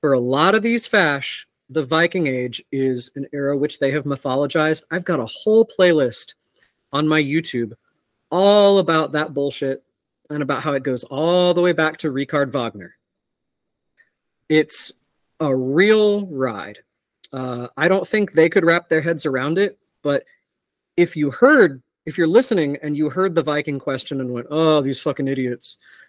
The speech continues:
um, that playlist might be up your alley. Check out my website. I've got a massive reading list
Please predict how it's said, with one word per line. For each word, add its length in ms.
um, 480
that 180
playlist 440
might 160
be 140
up 100
your 160
alley. 380
Check 200
out 140
my 100
website. 640
I've 140
got 320
a 120
massive 760
reading 320
list 380